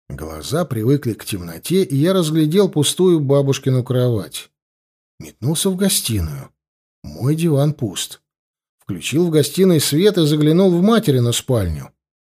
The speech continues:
Пусто. «Да где все?» непроизвольно вырвалось у меня. Я почувствовал холодок внутри. Куда они все могли уйти на ночь глядя, да еще с детьми? Я растерянно огляделся по сторонам.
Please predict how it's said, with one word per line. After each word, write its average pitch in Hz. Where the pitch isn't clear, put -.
Пусто. 185
«Да 76
где 139
все?» -
непроизвольно 127
вырвалось 151
у 143
меня. 147
Я 107
почувствовал 127
холодок 123
внутри. 120
Куда 110
они 139
все 147
могли 139
уйти 135
на 143
ночь 135
глядя, 151
да 139
еще 147
с 143
детьми? 165
Я 82
растерянно 165
огляделся 139
по 127
сторонам. 131